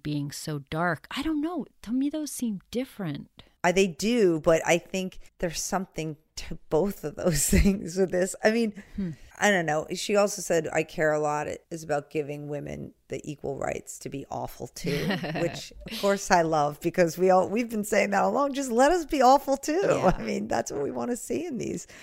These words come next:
Speaker 2: Just want the same opportunity in characters that, for female characters that men have had forever.
Speaker 1: I hope that there are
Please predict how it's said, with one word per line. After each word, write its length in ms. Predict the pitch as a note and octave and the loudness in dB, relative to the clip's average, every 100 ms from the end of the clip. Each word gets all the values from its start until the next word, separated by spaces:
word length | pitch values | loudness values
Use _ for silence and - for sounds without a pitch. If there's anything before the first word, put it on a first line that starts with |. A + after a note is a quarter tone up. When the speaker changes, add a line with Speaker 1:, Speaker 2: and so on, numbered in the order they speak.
| - - - | -20 -18 -10
Speaker 2:
Just 220 | F#3+ - | -8 -6
want 160 | E3+ | -6
the 100 | - | -6
same 640 | D3+ - C#3+ D3 D3 C#3+ C3+ | -6 -4 -6 -4 -6 -6 -6
opportunity 1000 | C3 - C3+ - - C3+ C3+ C3+ B2+ A#2+ - - _ | -6 -6 -8 -10 -10 -8 -8 -6 -8 -10 -14 -20 _
in 260 | - B2+ B2 | -10 -8 -8
characters 840 | - B2 A#2+ - - - - - - | -8 -6 -8 -10 -12 -12 -14 -16 -12
that, 280 | - - - _ _ - | -8 -8 -12 _ _ -20
for 80 | - | -12
female 260 | F#3 F3 B2+ | -6 -6 -6
characters 460 | - C3+ - - | -8 -10 -12 -14
that 200 | - - | -12 -12
men 220 | A2 A#2 A2+ | -6 -8 -8
have 200 | - - | -12 -14
had 360 | - - - - _ _ _ _ _ | -16 -14 -10 -12 _ _ _ _ _
forever. 580 | - - - - - - - _ _ | -14 -10 -10 -10 -12 -12 -20 _ _
Speaker 1:
I 560 | E3+ F3+ G#3+ A3+ A3 G#3 - | -6 -4 -2 0 -2 -4 -10
hope 480 | - E3+ D#3 - - | -14 -8 -8 -10 -12
that 160 | C#3+ - - | -12 -12 -10
there 180 | D#3 D#3 | -4 -2
are 260 | D3+ D3 | -2 -4